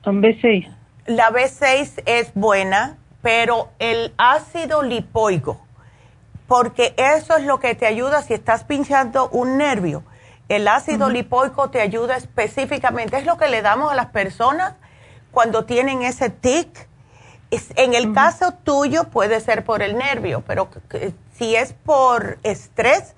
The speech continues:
Speaker 2: le damos
Speaker 1: Ujú.
Speaker 2: ácido lipoico y el methyl B doce. ¿Ok?
Speaker 1: Eh, eh, yo tengo la vitamina B doce, doctora.
Speaker 2: Perfecto. Entonces,
Speaker 1: Ujú.
Speaker 2: llévate el ácido lipoico de dos cincuenta, ese es el más fuerte que
Speaker 1: Ujú.
Speaker 2: tenemos, por cierto.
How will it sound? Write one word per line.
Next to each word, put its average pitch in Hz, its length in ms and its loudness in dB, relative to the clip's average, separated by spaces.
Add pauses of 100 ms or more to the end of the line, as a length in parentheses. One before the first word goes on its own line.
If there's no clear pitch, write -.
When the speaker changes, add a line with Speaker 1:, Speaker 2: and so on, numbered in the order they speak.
(460)
Speaker 2:
le 220 200 0
damos 233 300 2
Speaker 1:
Ujú. 226 100 0
Speaker 2:
ácido 269 360 0
lipoico 277 600 0
y 233 80 -2
el 196 120 0
methyl 233 500 0
B 202 220 0
doce. 214 440 0 (1500)
¿Ok? 202 280 -4
Speaker 1:
Eh, 262 320 0 (540)
eh, 226 320 4
yo 233 200 2
tengo 269 360 4
la 240 140 4
vitamina 226 520 2
B 240 140 2
doce, 220 320 0
doctora. 196 280 0
Speaker 2:
Perfecto. 190 460 -2 (440)
Entonces, 262 480 0
Speaker 1:
Ujú. 196 100 0
Speaker 2:
llévate 311 360 4
el 254 100 2
ácido 277 380 0
lipoico 262 540 -2
de 208 140 -2
dos 233 280 0
cincuenta, 220 920 0 (160)
ese 277 220 -4
es 247 60 -2
el 233 60 -4
más 208 160 -4
fuerte 214 320 -4
que 165 80 -2
Speaker 1:
Ujú. - 60 -4
Speaker 2:
tenemos, 151 500 -6
por 147 200 -4
cierto. - 500 -4